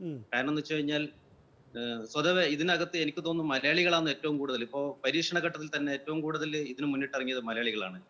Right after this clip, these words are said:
Speaker 1: ഉം.
Speaker 2: ഇപ്പോ ഞാൻ ഇതിന്റെ, ഇപ്പോ ഇതിന്റെ ഒരു കേന്ദ്രം തന്നെയാണ് ഉള്ളത്. അതിന്റെ ഒരു, ഏഹ്, ഏഹ്, വളണ്ടിയർ ആയിട്ട് work ചെയ്തത് അത് അവിടെ തന്നെ ഞാൻ സംസാരിച്ചുകൊണ്ടിരിക്കുന്നത്. ഇപ്പോ ഇവിടെ ഡ്രൈവ് ത്രൂവിൽ നമുക്ക് vaccination എടുക്കാനുള്ള സൗകര്യം വരെ യു എ ഇ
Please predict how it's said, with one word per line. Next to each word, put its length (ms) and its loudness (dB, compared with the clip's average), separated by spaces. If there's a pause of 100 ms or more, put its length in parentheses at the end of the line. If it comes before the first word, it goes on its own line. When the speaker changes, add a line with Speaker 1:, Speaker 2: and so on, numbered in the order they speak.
(160)
Speaker 1:
ഉം. 120 -6
Speaker 2:
ഇപ്പോ 240 -4
ഞാൻ 240 2
ഇതിന്റെ, 280 -2
ഇപ്പോ 260 -4
ഇതിന്റെ 200 0
ഒരു 140 -4
കേന്ദ്രം 280 -2
തന്നെയാണ് 220 -2
ഉള്ളത്. 360 -2
അതിന്റെ 240 -4
ഒരു, 240 -4 (560)
ഏഹ്, 500 -2
ഏഹ്, 100 -6
വളണ്ടിയർ 360 0
ആയിട്ട് 140 0
work 180 0
ചെയ്തത് 160 -2
അത് 140 2
അവിടെ 220 4
തന്നെ 220 2
ഞാൻ 120 0
സംസാരിച്ചുകൊണ്ടിരിക്കുന്നത്. 760 -4
ഇപ്പോ 320 -4
ഇവിടെ 180 -2
ഡ്രൈവ് 600 4
ത്രൂവിൽ 200 2
നമുക്ക് 440 0 (120)
vaccination 500 -4
എടുക്കാനുള്ള 360 -2
സൗകര്യം 400 -2
വരെ 140 -2
യു 220 -4
എ 40 0
ഇ 160 0